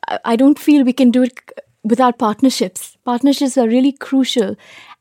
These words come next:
And a lot of countries across the world have invested in skill training for, for about sixty to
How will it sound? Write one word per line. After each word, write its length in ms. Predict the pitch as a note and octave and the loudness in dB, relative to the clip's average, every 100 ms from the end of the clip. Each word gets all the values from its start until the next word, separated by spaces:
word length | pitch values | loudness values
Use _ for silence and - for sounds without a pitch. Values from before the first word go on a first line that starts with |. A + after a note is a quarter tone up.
| - | -2
And 160 | D#4+ | 0
a 60 | F4 | 2
lot 220 | D4 F#4 B4 | 2 0 -4
of 100 | - | -2
countries 640 | C#4 C#4 - C4 G#3+ - - | 0 0 0 -2 -2 -8 -12
across 380 | - C4+ C#4 - | -6 -4 -4 -2
the 100 | C#4 | -2
world 300 | B3 B3+ - | 0 -2 -4
have 180 | D4 - | -8 0
invested 640 | C#4 C4+ C#4 - - F4+ E4 | 2 4 2 -2 -6 -4 0
in 140 | C4 | 0
skill 340 | - - D4 | 0 -2 0
training 460 | C#4+ C#4 C4 C4+ C4+ | 0 0 2 4 2
for, 280 | - C4+ B3 - - _ | 2 -4 -4 -10 -20 _
for 220 | - C4+ | 2 2
about 200 | A#3+ A#3+ | 2 -2
sixty 480 | - D4+ - - D#4 | -4 -6 -6 -4 -2
to 120 | C4 | -2